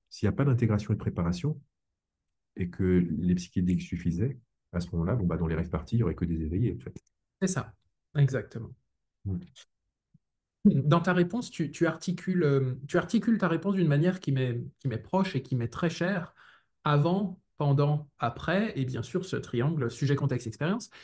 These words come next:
Speaker 2: Euh, ce qui nous amène de manière tout à fait logique, euh, à la dimension de l'après et de, de l'intégration.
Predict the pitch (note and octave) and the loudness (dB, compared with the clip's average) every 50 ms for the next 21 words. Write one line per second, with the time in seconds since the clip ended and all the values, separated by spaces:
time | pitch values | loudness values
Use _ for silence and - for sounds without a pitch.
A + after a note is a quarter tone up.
0 | - - - - _ _ _ _ _ _ _ - D#3 D3 C#3+ C#3 C#3 C#3+ C#3 C3+ | -20 -20 -20 -20 _ _ _ _ _ _ _ 0 2 4 4 6 6 6 6 6
1 | C#3 C#3 C3+ - - D3 C#3+ - - - G#3+ G#3+ G#3 F#3 E3 F3 E3+ E3+ F3+ F3 | 6 4 2 0 -2 -2 -2 0 4 6 8 8 8 8 8 6 6 8 8 8
2 | F3 F3 D#3+ D3 C#3 C#3 C#3 C#3 C#3+ - - - C#3 C3 - C3 B2+ C#3+ D#3+ D#3+ | 8 8 8 6 6 6 6 4 4 2 0 -2 -2 0 0 2 4 6 6 6
3 | E3 G3+ A3+ A#3+ - - - - _ _ _ _ - D3 C#3 C3 B2+ B2+ B2+ B2 | 6 4 2 2 -2 -8 -20 -20 _ _ _ _ -6 -2 -2 0 0 0 2 2
4 | B2 B2 B2 B2 A#2+ - - C#3 C#3+ C3+ C3+ D3+ D3+ C#3 C3 - - D#3 D3 C3 | 2 2 2 0 0 2 4 6 6 8 8 6 6 6 4 2 2 2 4 4
5 | D3 D3 D3 D3 - - - D#3+ G3+ C4+ - - _ _ _ _ - - - - | 4 4 2 2 0 -2 0 0 0 -2 -4 -12 _ _ _ _ -20 -20 -20 -20
6 | - - _ _ _ - D3 E3 F#3 G#3 A3 G3 D3 C3+ C#3+ C#3 C3+ C3+ C3+ C3+ | -20 -20 _ _ _ 2 6 6 6 6 4 4 4 4 4 6 6 6 4 4
7 | C3+ C3 B2+ B2+ C3+ C3 D3+ E3+ F3 F#3 F3 D3+ C3+ C#3 C#3+ - - A#2+ C3 D#3+ | 4 2 2 4 4 4 6 6 6 4 4 4 4 4 4 2 2 0 0 -2